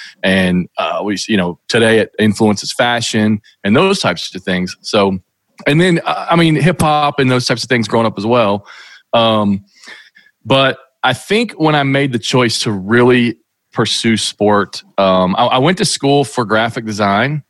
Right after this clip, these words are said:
at a, a small school south of Lexington, Kentucky called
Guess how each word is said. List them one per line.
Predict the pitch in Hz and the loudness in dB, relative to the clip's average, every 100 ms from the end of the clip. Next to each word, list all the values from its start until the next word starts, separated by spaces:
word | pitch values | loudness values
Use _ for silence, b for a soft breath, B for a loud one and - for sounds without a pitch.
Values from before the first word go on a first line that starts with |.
| _ b b _ | _ b b _
at | 107 107 101 _ | 0 0 -2 _
a, | 107 101 | -2 0
a | 98 | -2
small | 98 123 123 | -2 0 0
school | 123 - 117 107 | -2 -2 0 0
south | - 107 107 | 0 0 0
of | 107 98 | -2 -2
Lexington, | 101 - 104 101 101 | -2 -2 -2 0 0
Kentucky | 98 98 98 101 | 0 0 0 0
called | 101 | 0